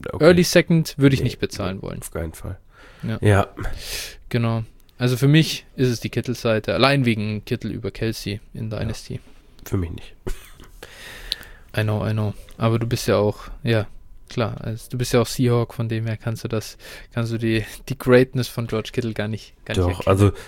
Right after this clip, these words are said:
Speaker 1: ich find tatsächlich, also Kittle ist der einzige Spieler im, im Roster der forty-niners, den ich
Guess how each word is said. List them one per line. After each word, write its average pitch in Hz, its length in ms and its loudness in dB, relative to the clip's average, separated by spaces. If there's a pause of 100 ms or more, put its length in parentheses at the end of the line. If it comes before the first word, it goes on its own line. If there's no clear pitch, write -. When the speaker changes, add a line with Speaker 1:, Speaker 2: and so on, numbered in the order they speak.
(120)
Speaker 1:
ich 95 180 2
find 113 300 6 (140)
tatsächlich, 104 580 4
also 90 140 4
Kittle 107 360 4
ist 95 200 0
der 95 120 8
einzige 95 640 4 (340)
Spieler 95 640 4
im, 95 260 0
im 92 120 0
Roster 95 340 6
der 92 100 6
forty-niners, 90 600 4
den 90 140 -2
ich - 160 -6